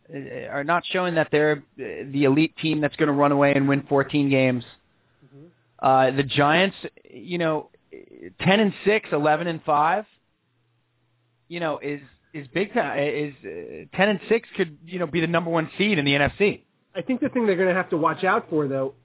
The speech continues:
Speaker 2: um, and, and I don't wanna write Dallas off just yet. 'cause
Speaker 1: Right.
Speaker 2: It's still early.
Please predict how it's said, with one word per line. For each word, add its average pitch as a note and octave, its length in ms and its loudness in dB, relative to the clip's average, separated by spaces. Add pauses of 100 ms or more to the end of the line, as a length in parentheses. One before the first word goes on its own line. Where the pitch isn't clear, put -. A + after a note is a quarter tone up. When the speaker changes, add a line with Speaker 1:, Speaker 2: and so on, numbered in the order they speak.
(180)
Speaker 2:
um, C3+ 500 -4 (920)
and, E3+ 180 2
and G3+ 220 2
I G3+ 120 2
don't B3+ 160 4
wanna A3 220 4
write E3 440 -4
Dallas D#3 340 0 (120)
off C#3+ 240 0 (320)
just D3+ 260 -2
yet. G3 280 0 (320)
'cause B2 80 -4
Speaker 1:
Right. A#2+ 100 0
Speaker 2:
It's B2 100 -14
still E3+ 180 -4
early. D3+ 380 0